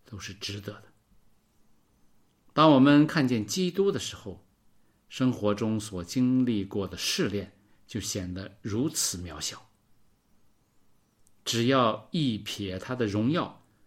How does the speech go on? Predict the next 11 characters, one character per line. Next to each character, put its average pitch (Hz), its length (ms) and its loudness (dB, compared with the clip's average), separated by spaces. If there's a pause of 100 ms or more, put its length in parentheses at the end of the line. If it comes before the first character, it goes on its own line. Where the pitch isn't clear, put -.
(140)
所 175 380 0
有 208 120 6
的 110 60 -2
悲 135 180 2
伤 120 460 -4 (420)
都 104 120 -6
会 95 160 -10
消 82 200 -12
失。 92 240 -8 (1300)
所 - 180 -4
以 98 180 -2